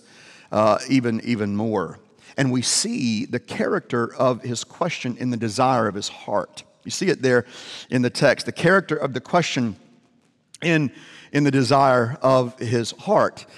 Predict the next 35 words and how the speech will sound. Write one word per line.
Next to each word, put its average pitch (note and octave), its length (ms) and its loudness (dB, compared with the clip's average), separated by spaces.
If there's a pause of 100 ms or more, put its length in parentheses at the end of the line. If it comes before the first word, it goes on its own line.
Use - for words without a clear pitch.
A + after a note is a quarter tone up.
(240)
Uh, B2 160 2
look, F#3 220 -4
look G#3+ 140 -4
at D3+ 80 -4
the C#3+ 60 -10
text - 460 -2
here. A2 460 -6 (240)
"And C3 100 -4
behold, D#3+ 240 0
a D3 40 0
lawyer C#3 580 0
stood D#3+ 400 -6
up - 640 0
to B2+ 100 -6
put - 280 -6
him C#3 240 -6
to B2+ 100 -14
the A2+ 80 -12
test." - 640 -10 (560)
Now A#2+ 80 -8
that, D#3+ 240 2
that G3+ 180 6
was F#3+ 160 0
his D3+ 160 0
agenda. C3+ 560 0 (360)
He F3+ 140 4
wanted D#3+ 300 0
to D3 80 -2
test - 640 0
Jesus. G2+ 580 -8 (340)
He E3 120 4
wanted D#3 280 2
to, B2+ 140 4 (220)
to C#3 100 -4
trick - 580 -2